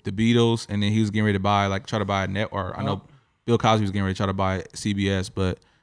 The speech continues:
Speaker 1: uh, Mike was really getting his hands in some shit. He was really becoming powerful.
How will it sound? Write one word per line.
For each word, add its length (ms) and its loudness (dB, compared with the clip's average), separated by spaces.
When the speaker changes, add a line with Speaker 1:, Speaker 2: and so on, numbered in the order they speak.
Speaker 1:
uh, 140 0
Mike 280 2
was 220 0
really 240 6
getting 160 4
his 120 2
hands 280 4
in 100 2
some 380 -8
shit. 260 0
He 80 2
was 140 0
really 180 0
becoming 320 -4
powerful. 480 0